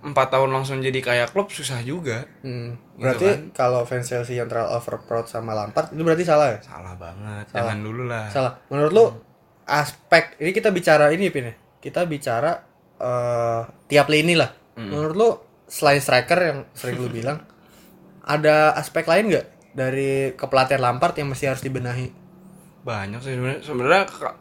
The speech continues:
Speaker 1: karena Lampard mainnya press kenceng kan, kayak
Speaker 2: Hmm.
Speaker 1: fisiknya juga masih kurang deh.
Speaker 2: Fisiknya
Speaker 1: Di
Speaker 2: kurang.
Speaker 1: menit-menit akhir juga sering kecolongan gitu.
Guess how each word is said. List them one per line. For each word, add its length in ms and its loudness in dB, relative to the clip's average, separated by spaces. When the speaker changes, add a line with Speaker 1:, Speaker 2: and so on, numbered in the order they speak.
Speaker 1:
karena 380 2
Lampard 360 2
mainnya 280 -4
press 200 -4
kenceng 300 -4
kan, 160 -2
kayak 240 2
Speaker 2:
Hmm. 40 -6
Speaker 1:
fisiknya 360 -4
juga 180 2
masih 220 -4
kurang 340 -2
deh. 140 -8
Speaker 2:
Fisiknya 300 -4
Speaker 1:
Di 80 4
Speaker 2:
kurang. 160 4
Speaker 1:
menit-menit 420 0
akhir 300 2
juga 260 4
sering 300 -2
kecolongan 760 0
gitu. 300 -8